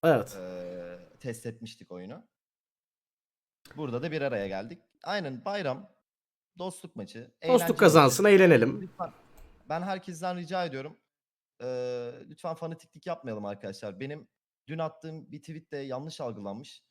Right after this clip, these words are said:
Speaker 2: Ben de yanlış algılanacak, eee, duruma mehal vermişim. O yüzden, eee, bu konuda da özür dilerim. Zaten sildim tweet'i.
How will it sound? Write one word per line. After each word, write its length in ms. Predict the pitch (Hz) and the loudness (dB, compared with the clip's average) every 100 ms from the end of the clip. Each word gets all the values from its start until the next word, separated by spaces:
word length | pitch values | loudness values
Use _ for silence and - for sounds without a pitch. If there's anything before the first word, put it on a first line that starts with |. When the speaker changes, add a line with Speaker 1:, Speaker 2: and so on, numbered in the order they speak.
| _ _ _ | _ _ _
Speaker 2:
Ben 180 | 139 143 | -8 -6
de 40 | 143 | -6
yanlış 560 | 131 147 160 - - _ | -6 -6 -10 -12 -18 _
algılanacak, 800 | 120 131 127 131 131 143 147 _ _ _ _ _ - | -6 -6 -6 -8 -8 -10 -12 _ _ _ _ _ -18
eee, 360 | 107 110 110 | -14 -10 -10
duruma 240 | 117 123 135 | -10 -10 -8
mehal 280 | 120 127 127 | -6 -6 -6
vermişim. 460 | 101 92 - 156 _ _ _ _ _ | -8 -10 -16 -20 _ _ _ _ _
O 120 | 131 | -12
yüzden, 280 | 127 120 151 - _ _ _ | -10 -8 -10 -10 _ _ _
eee, 720 | 113 110 113 110 110 110 107 104 | -12 -10 -10 -10 -10 -12 -12 -14
bu 60 | |
konuda 300 | - 135 135 | -16 -14 -10
da 40 | 135 | -12
özür 180 | 139 110 | -12 -12
dilerim. 200 | 104 101 | -10 -8
Zaten 280 | 117 123 | -10 -10
sildim 380 | 113 - 113 135 | -14 -14 -14 -14
tweet'i. 380 | 113 90 - | -12 -16 -16